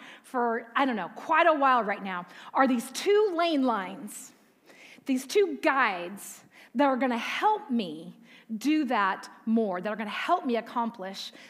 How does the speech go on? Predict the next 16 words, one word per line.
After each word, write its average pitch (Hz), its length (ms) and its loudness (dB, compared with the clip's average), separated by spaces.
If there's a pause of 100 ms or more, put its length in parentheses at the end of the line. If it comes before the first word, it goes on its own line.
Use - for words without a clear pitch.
this, 226 380 -4 (240)
these 247 260 0
aspirations 247 800 0
that 208 100 -4
I 208 80 -4
think 233 260 -6
that 233 160 -10
Paul 285 380 2
has 220 220 -8
set 233 240 -6
out 208 240 -8
there. 185 300 -12 (1600)
And 262 140 6
these 233 180 0
lane 302 420 2
lines 185 640 -6